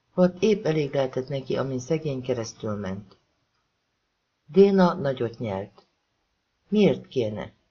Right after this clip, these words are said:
A hangja rekettes volt, mély, és Ethan bőre lángra gyúlt.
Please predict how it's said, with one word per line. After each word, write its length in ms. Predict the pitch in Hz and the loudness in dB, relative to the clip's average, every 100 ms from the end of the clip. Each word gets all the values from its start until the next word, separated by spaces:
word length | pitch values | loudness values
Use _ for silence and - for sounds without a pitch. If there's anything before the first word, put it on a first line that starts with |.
| _ _ _ _ _ _ | _ _ _ _ _ _
A 80 | 143 | -2
hangja 440 | 151 190 190 190 | 4 4 6 4
rekettes 600 | 180 175 151 - 143 - | 4 2 -2 -4 -8 -6
volt, 340 | - 143 139 - | -4 -4 -6 -8
mély, 240 | 143 156 | -6 -6
és 220 | - 143 - | -6 -6 0
Ethan 380 | 185 185 156 | 0 2 -2
bőre 320 | 143 147 143 139 | -2 -2 -2 -2
lángra 380 | 123 117 113 | -4 -4 -6
gyúlt. 380 | 110 92 80 - | -8 -6 -6 -6